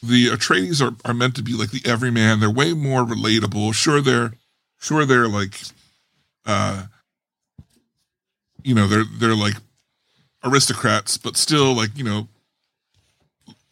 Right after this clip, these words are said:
uh, Paul is kind of, like, uppity and, and, and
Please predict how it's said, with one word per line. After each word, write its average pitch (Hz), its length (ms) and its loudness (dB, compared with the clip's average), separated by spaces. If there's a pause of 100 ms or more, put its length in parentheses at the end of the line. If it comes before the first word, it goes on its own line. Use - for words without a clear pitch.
(340)
uh, 110 260 -2 (600)
Paul 127 440 4
is 107 80 -2
kind 120 240 -4
of, 110 140 -2
like, 107 220 -4
uppity 110 480 2
and, 107 200 0
and, 104 340 -2
and 104 280 0